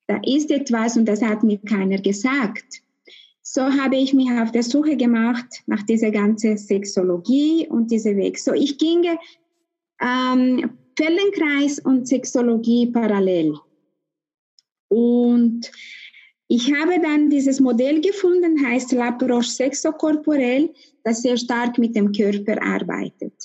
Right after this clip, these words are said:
Das ist ideal. Feldenkreis arbeite ich mit dem Körper, in Sexocorporelle habe ich viel Werkzeug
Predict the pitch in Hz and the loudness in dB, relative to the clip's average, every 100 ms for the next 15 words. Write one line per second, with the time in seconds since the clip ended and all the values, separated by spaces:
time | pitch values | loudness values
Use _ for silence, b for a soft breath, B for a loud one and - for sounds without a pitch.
0 | - _ b b b _ _ _ _ _ | -20 _ b b b _ _ _ _ _
1 | _ _ _ _ 233 240 262 - - 262 | _ _ _ _ -2 2 0 -2 -2 0
2 | 226 220 202 175 - 208 - - 233 247 | 2 0 0 -2 -4 -10 -6 -2 0 0
3 | 247 226 240 247 262 254 269 269 254 247 | 0 0 0 0 0 0 0 0 0 -2
4 | 247 254 269 269 285 277 - _ - 220 | 0 0 0 -2 -2 -2 -8 _ -4 -2
5 | 220 247 240 - 262 254 240 247 254 247 | 0 -2 -2 -2 -2 0 -2 -2 0 0
6 | 240 254 233 208 214 214 - _ _ _ | 0 0 0 0 0 -2 -8 _ _ _
7 | - 247 233 240 262 277 - - 269 262 | -2 2 2 0 -2 -4 -4 -2 0 0